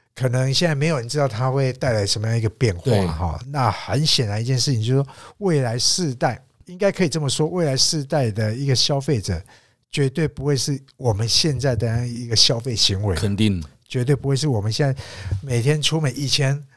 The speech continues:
Speaker 1: 我们父亲的年代身上不带钱，怎么可能出门？
Speaker 2: 对。
Speaker 1: 现在是不带手机，可能出不了门。
Speaker 2: 对，对，
Speaker 1: 啊，
Speaker 2: 对。
Speaker 1: 那未来所有东西都是在区块链上面。
Speaker 2: 是。
Speaker 1: 或许它会颠覆整个产业。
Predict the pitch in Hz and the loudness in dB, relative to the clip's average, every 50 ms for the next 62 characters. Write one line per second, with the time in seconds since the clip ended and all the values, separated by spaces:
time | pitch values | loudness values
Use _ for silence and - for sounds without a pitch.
0 | _ _ 139 135 147 143 180 175 143 180 180 160 151 147 147 151 170 156 143 120 | _ _ -12 -12 -10 -6 -4 -2 0 0 0 0 0 0 2 2 2 2 2 0
1 | - - - - - _ _ _ - - 185 185 190 175 147 151 151 - 180 151 | -4 -12 -20 -20 -20 _ _ _ -4 -2 0 2 2 2 2 0 0 0 2 2
2 | 131 117 - 117 104 110 117 113 98 107 - - 98 92 98 104 - - 113 117 | 2 0 0 -2 -2 0 0 0 0 0 0 0 0 0 0 2 2 2 4 4
3 | 113 95 82 92 139 131 120 110 98 85 - _ _ - - 208 202 190 180 208 | 2 0 -2 0 2 2 2 2 0 -2 -6 _ _ -2 0 0 0 0 0 -2
4 | 196 - - - 160 - 196 180 151 - - 127 117 110 - 160 165 160 - - | -4 -4 -6 -6 -4 -2 0 0 2 2 0 0 0 0 0 0 -2 -2 -2 -2
5 | 120 101 107 110 110 - - 127 120 127 113 98 85 80 85 87 82 - 123 113 | -2 0 0 0 0 0 0 0 0 0 0 0 0 -2 -4 -2 2 2 2 2
6 | 107 92 87 - 107 101 92 87 80 - - 190 78 - 226 226 196 160 139 127 | 2 -2 -2 0 0 0 0 0 -2 -2 -2 -2 -2 0 0 2 2 2 2 2
7 | 110 113 123 139 - - - _ _ - - 190 165 139 170 165 170 - - 175 | 2 2 0 -2 -6 -12 -20 _ _ 0 0 2 2 2 0 -2 -2 -2 0 0
8 | 165 165 160 160 - 165 156 135 156 156 151 147 151 151 147 135 127 120 - - | 0 0 0 0 -2 0 0 0 0 -2 -2 -2 0 2 2 2 2 0 0 0
9 | 151 139 143 143 139 139 139 127 - 139 123 127 131 123 117 - - - - _ | 0 0 0 0 0 0 -2 -2 -2 -2 -2 0 0 -2 -2 -4 -8 -16 -20 _
10 | - - - 107 95 90 82 147 - - - 127 113 107 104 104 101 98 98 98 | -6 -2 0 0 0 2 2 2 2 2 2 2 2 2 2 2 2 2 2 0
11 | 98 92 90 87 87 113 - _ _ - - 147 160 160 156 143 165 151 135 - | 0 -2 -4 -6 -8 -14 -20 _ _ -10 -6 -2 -2 0 2 2 2 0 0 0
12 | 165 160 147 143 156 131 - 101 95 95 - - 113 95 104 117 120 | -2 -2 0 0 0 0 0 0 2 2 2 2 2 0 0 0 0